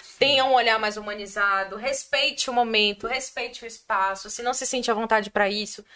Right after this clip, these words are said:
Speaker 2: se não se sente à vontade pra aquilo. Então, a forma que a gente tem de lidar é dialogando, né? Porque também não dá pra se chegar de maneira muito impositiva, porque, sobretudo, crianças e adolescentes não vão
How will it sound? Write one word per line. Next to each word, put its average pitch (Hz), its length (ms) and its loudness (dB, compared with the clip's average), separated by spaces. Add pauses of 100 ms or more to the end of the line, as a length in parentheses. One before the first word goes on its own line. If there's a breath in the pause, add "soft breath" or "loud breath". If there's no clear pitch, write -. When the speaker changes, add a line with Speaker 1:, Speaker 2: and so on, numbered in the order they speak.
Speaker 2:
se - 120 -18
não 262 80 -8
se 262 120 -12
sente 254 200 -10
à 240 40 -8
vontade 214 340 -4
pra - 120 -8
aquilo. 214 420 -8 (200 loud breath)
Então, 294 120 6
a 330 60 4
forma 330 240 4
que 339 60 0
a 330 40 4
gente 302 200 -2
tem 320 100 -4
de 302 80 -2
lidar 294 400 4
é 381 40 2
dialogando, 339 800 2
né? 220 220 2
Porque 285 160 0
também 285 240 0
não 339 160 -2
dá 294 180 2
pra 320 140 -6
se 277 160 -8
chegar 214 400 0
de 214 80 -10
maneira 208 460 -2 (280 loud breath)
muito 262 300 0
impositiva, 262 800 -2
porque, 359 340 -2
sobretudo, 370 560 -2
crianças 320 540 -8
e 269 40 -4
adolescentes 247 640 -8
não 403 160 -12
vão 220 400 -8